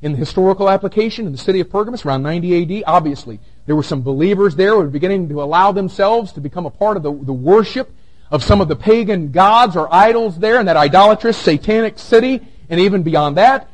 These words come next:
Some of them had been involved in, in the sexual perversion that was a part of worshiping the mother goddess in Pergamus,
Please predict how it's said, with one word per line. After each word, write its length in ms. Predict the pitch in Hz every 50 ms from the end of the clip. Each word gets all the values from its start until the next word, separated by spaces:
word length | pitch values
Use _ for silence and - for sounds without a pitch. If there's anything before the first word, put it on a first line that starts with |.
| - - - - -
Some 220 | - - 220 226
of 80 | 220 190
them 100 | 196 185
had 180 | 170 160 151
been 140 | 147 175 170
involved 400 | 160 147 175 190 208 220 202 175
in, 160 | 180 165 160
in 140 | 165 156 143
the 80 | 135 -
sexual 400 | - - 226 - - 208 196 180
perversion 480 | - 165 156 185 220 247 240 202 240
that 100 | 220 185
was 80 | 156 143
a 60 | 147
part 220 | - 196 202 196
of 100 | 175 147
worshiping 420 | 143 180 226 220 - - - 208 180
the 80 | 147
mother 240 | 143 156 196 208 190
goddess 540 | 165 147 165 190 202 214 226 226 214 - -
in 180 | 190 151 143 131
Pergamus, 540 | - - 226 233 233 233 233 240 233 -